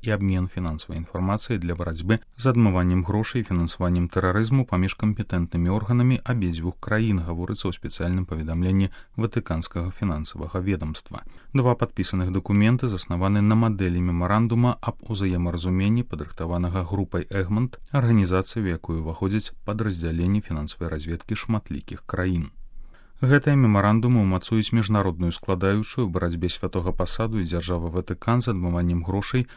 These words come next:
і фінансаваннем тэрарызму, перакананы Рэнэ Брульхарт.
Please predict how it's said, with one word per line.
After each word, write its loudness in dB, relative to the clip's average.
і -4
фінансаваннем 0
тэрарызму, 0
перакананы 0
Рэнэ 0
Брульхарт. -6